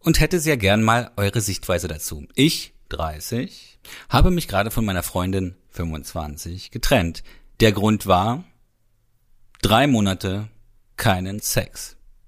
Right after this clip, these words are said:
Wir waren fünfzehn Monate zusammen und anfangs war alles sehr schön, damals. Wir hatten häufig Sex und beide kamen regelmäßig zum Höhepunkt und konnten uns einfach schön fallen lassen.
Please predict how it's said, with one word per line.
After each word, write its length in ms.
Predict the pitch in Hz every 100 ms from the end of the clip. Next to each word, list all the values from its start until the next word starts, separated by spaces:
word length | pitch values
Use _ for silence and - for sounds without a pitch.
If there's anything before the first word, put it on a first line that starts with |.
| _
Wir 180 | 120 113
waren 180 | 117 123
fünfzehn 540 | - 233 - - 175
Monate 360 | 123 135 131 120
zusammen 420 | - 95 90 131
und 220 | 139 110
anfangs 560 | 101 147 - 170 165 -
war 160 | 160 -
alles 280 | 113 120
sehr 120 | - 113
schön, 520 | - 143 95 92 107 -
damals. 720 | 92 104 92 92 - - - - - - -
Wir 160 | 117
hatten 180 | 131 -
häufig 340 | 156 151 175 -
Sex 320 | 160 240 -
und 340 | 156 139 -
beide 240 | 123 131 170
kamen 420 | - 131 135 135
regelmäßig 720 | 117 143 190 175 120 120 127
zum 180 | - 131
Höhepunkt 640 | 127 139 - 107 123 143 - - _ _ _
und 220 | - 110
konnten 400 | - 123 139 -
uns 300 | 101 120 -
einfach 440 | 104 117 131 139 131
schön 360 | - 113 107
fallen 340 | 117 123 98 92
lassen. 400 | 95 - 110